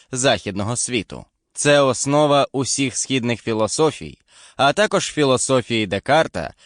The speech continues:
Спінози, Лейбніца, Шопенгауера, Гегеля і Емерсона. Читачеві, який все ж таки вирішить розібратися в філософських основах, рекомендую почитати Гегеля і Емерсона, а ще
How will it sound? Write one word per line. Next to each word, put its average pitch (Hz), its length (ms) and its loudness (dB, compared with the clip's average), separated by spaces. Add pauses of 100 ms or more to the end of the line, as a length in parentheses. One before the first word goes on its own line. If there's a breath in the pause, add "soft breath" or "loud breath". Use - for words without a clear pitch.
Спінози, 120 840 0 (280 soft breath)
Лейбніца, 107 800 0 (180 soft breath)
Шопенгауера, 107 1080 0 (260)
Гегеля 147 720 2 (180 soft breath)
і 156 260 0
Емерсона. 92 720 -2 (220)
Читачеві, 131 840 0 (260 loud breath)
який 202 380 2
все 160 320 2
ж - 120 -8
таки 139 260 2
вирішить 123 560 0
розібратися 135 840 0
в 90 40 -6
філософських 117 840 -2
основах, 123 720 0 (260 soft breath)
рекомендую 143 720 2
почитати 113 540 -2
Гегеля 135 600 0 (220 loud breath)
і 131 220 0
Емерсона, 92 720 -2 (320)
а 120 180 2
ще 170 460 2